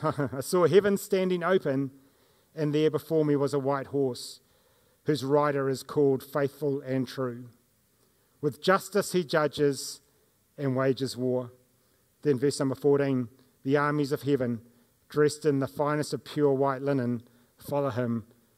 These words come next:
on white horses." And that's us. Jesus' second coming is really part of God's plan to deal with injustice, and, and he, it's part of God's plan in two ways. First of all,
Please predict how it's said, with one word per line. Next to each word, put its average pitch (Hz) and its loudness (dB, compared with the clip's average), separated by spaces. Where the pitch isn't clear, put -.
on 123 -4
white 123 -2
horses." 123 -10
And 110 -12
that's 110 -12
us. - -16
Jesus' 208 12
second 226 10
coming 202 8
is 190 8
really 208 12
part 208 8
of 180 4
God's 196 10
plan 151 4
to 175 8
deal 180 12
with 170 8
injustice, 165 6
and, 170 4
and 170 4
he, 170 2
it's 160 2
part 214 8
of 214 4
God's 208 10
plan 185 4
in 170 0
two 175 4
ways. 131 2
First 240 8
of 170 8
all, 127 10